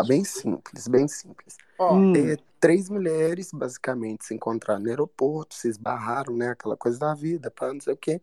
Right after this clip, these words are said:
Speaker 2: Cada uma tava indo fazer uma coisa. No final da situação, elas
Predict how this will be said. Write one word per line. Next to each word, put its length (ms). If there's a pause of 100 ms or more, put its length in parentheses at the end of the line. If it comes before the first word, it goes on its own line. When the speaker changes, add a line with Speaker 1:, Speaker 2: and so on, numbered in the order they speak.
(540)
Speaker 2:
Cada 320
uma 200
tava 300
indo 140
fazer 300
uma 160
coisa. 500 (480)
No 100
final 360
da 140
situação, 720 (800)
elas 480